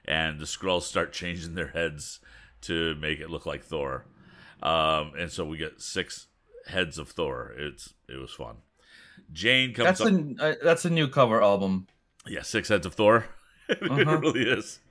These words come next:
Speaker 1: <laughs> Uh, by Rammstein.
Speaker 2: <laughs> Oh,
Speaker 1: Six
Speaker 2: God.
Speaker 1: Heads of Thor. Um, so Jane finally gets up to, to meet Thor,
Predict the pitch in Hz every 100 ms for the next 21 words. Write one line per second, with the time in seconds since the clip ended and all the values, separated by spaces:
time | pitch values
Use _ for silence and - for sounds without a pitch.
0 | _ _ - - _ - - - - -
1 | - - - - - - - 90 90 87
2 | 87 80 - - _ - 90 92 90 120
3 | 107 - 90 78 78 65 - - - _
4 | - 135 131 220 170 165 143 131 123 110
5 | - _ 113 107 - 107 - _ - -
6 | - - 120 131 120 - - - - -
7 | - 123 113 101 - 120 135 127 - 120
8 | 123 123 107 107 110 110 _ - _ _
9 | - 101 98 95 95 92 - - 85 82
10 | 92 101 - 92 90 90 87 85